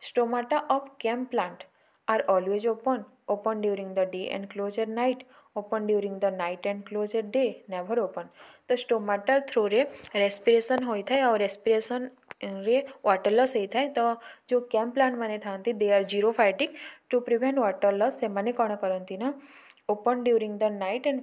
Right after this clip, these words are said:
close du-, close at day, ତାକି ୱାଟରକୁ ସେମାନେ ସେଭ୍ କରିପାରିବେ। To prevent water loss, they are open during the night and close at day।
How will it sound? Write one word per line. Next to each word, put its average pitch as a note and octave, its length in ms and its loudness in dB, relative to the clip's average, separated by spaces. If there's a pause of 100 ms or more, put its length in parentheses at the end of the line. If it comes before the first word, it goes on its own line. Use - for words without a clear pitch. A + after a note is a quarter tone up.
close G3+ 260 -4 (100)
du-, G3 200 -8 (240)
close G3+ 260 -4 (100)
at A3+ 80 -2 (120)
day, F3+ 100 -8 (300)
ତାକି G3+ 260 -8 (480)
ୱାଟରକୁ A3 480 2
ସେମାନେ G#3+ 260 -2 (120)
ସେଭ୍ F#3+ 280 -4
କରିପାରିବେ। E3+ 540 -6 (920)
To A3+ 160 2
prevent G#3+ 300 2 (120)
water F#3+ 360 4
loss, D4+ 160 6 (180)
they G3 180 4
are F#3+ 80 4 (120)
open G#3+ 320 0
during F#3+ 320 0
the F#3+ 80 4 (120)
night G3+ 240 0
and A3+ 80 -8 (100)
close F3 360 -8
at C#4 80 -4 (400)
day। E3+ 100 -12